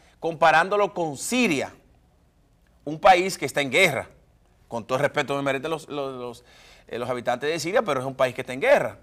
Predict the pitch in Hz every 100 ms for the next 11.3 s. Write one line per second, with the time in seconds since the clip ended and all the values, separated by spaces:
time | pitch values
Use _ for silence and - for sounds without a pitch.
0 | - - 131 127 131 131 131 127 127 -
1 | 226 120 131 135 120 147 202 123 - _
2 | - - 165 208 202 - 190 - 160 170
3 | 220 202 - 208 202 180 165 147 - 269
4 | 277 110 - _ _ _ _ _ _ _
5 | _ _ _ _ _ - 170 247 269 202
6 | 175 - 220 220 233 180 240 - - _
7 | _ _ - 113 135 196 135 120 120 113
8 | 104 - 113 - 82 - - _ _ -
9 | 117 131 135 135 139 147 147 135 131 131
10 | 147 147 143 135 156 143 131 131 143 143
11 | 135 151 147